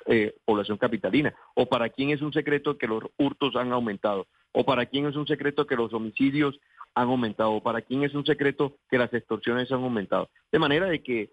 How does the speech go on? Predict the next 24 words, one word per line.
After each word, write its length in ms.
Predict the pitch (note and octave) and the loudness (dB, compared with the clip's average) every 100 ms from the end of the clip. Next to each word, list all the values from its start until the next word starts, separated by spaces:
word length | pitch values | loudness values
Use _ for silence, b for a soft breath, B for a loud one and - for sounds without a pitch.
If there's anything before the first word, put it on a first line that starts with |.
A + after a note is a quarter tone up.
| _ _ - | _ _ 0
de, 300 | B2 A#2+ A#2+ | 2 2 0
de 60 | C3+ | -2
esta 180 | C#3 E3 | 0 0
defensoría, 640 | D#3 C#3 A2+ A2+ D#3+ G#3+ - _ - | 0 -2 -2 -2 0 -2 -8 _ -4
la 200 | B2 B2+ | -2 0
mejor 440 | B2+ B2 C#3+ E3 | 0 0 0 0
actitud 500 | E3 - B2 - D#3+ | -2 -2 -4 0 0
y 40 | |
el 60 | D3+ | 0
mejor 380 | B2+ A#2 C#3 D3 | 0 0 0 0
ánimo 380 | D#3 D#3+ D#3+ - _ _ | 0 0 -4 -8 _ _
de 160 | B2 A#2+ | 0 2
colaborar 520 | B2 A2+ A2+ B2 C#3 | 2 2 0 0 0
en 300 | C#3+ B2+ A#2 | 0 -2 0
lo-, 180 | A2 - | -2 -2
buscar 380 | - G#2+ - A#2 | -6 -4 0 0
soluciones 600 | C3+ C3+ A2+ A#2 B2+ C#3 - _ _ _ - | 0 -2 0 0 0 -2 -6 _ _ _ -2
a, 280 | A2+ G#2+ - | 0 0 0
a 140 | A2+ | -2
esta 180 | A2 C#3 | 0 0
problemática 760 | A#2 G#2+ G#2+ A2 A#2+ B2+ A#2 - | 0 0 -2 -4 0 0 0 0
que 100 | A2+ | -2
nos 160 | G2+ | -2
aqueja. 360 | F#2+ G2+ G2 - | -2 -4 -6 -8